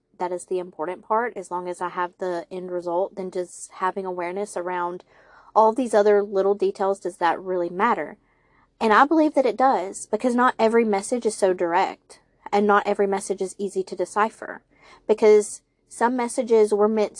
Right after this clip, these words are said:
to build on. Some med-, messages we're not ready to receive yet, or we don't want to accept into our reality.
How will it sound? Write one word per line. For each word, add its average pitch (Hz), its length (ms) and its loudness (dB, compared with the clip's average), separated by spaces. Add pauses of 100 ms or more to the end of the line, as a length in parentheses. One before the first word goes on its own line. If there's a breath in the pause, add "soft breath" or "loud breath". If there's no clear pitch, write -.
to 202 380 2
build 202 320 4
on. - 260 -8 (240)
Some 220 320 -2
med-, 220 320 0
messages 208 640 -2
we're 202 140 2
not 214 240 0
ready 175 260 -2
to - 140 -8
receive 226 420 -4
yet, 135 300 -4 (260 loud breath)
or 202 120 4
we 220 120 2
don't 208 160 0
want 185 140 -4
to 180 60 -4
accept - 420 -2
into 185 220 -6
our 165 140 2
reality. 185 480 0